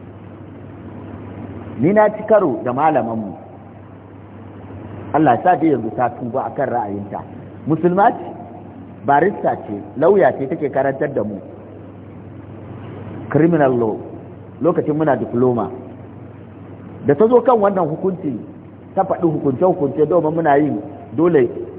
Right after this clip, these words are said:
a faɗi Islamic law, me suka faɗa ta jawo wannan. Iri-iri da ƙarshe ta ce, "This is very hard, harsh, very hard, very harsh." Ka tambaye ta,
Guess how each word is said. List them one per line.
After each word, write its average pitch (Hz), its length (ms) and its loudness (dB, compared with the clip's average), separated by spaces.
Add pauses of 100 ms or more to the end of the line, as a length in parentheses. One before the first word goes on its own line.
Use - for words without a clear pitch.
(540)
a 123 80 0
faɗi 170 340 0
Islamic 156 540 2
law, 147 320 4 (1120)
me 120 220 4
suka 175 180 2
faɗa 156 400 4
ta 170 100 0
jawo 170 300 6
wannan. 156 260 0 (960)
Iri-iri 220 460 4
da 156 100 6
ƙarshe 135 420 -2
ta 156 120 0
ce, 151 160 -4
"This 143 180 -4 (100)
is - 160 -6
very 131 220 2
hard, 113 240 -4 (180)
harsh, - 300 -4 (640)
very 135 220 2
hard, 107 200 -4 (320)
very 120 220 -4
harsh." - 360 -12 (1600)
Ka - 60 -2
tambaye 170 400 4
ta, 110 300 0